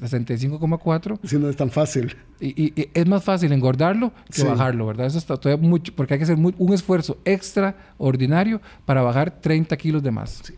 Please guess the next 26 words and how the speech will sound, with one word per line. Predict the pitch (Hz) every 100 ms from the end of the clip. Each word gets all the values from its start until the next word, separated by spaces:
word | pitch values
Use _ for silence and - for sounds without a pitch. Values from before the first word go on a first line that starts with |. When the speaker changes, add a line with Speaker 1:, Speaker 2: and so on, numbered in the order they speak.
| -
Speaker 2:
el | 127 185
O | 220
I | 226
J | 180 143 - 87 82 - - - -
y | 120
la | 110 101
fuerza | - 165 165 -
pública | 147 139 120 113 - 107
y | 107
el |
Ministerio | 107 104 107 139 151 147
Público, | 143 143 156 - 156 - - - - -
don | 117 113
Randall, | 113 131 139 156 - - - -
pareciera, | 127 110 - 160 180 107
con | 107
lo | 101
que | 107
usted | 123
nos | 131 131
está | - 131
diciendo, | 135 139 139 139 156 - - -
terminan | 123 117 131 151 156 170 - -
limitados | 120 131 123 120 131 117 104 110
este | - -
año. | 85 82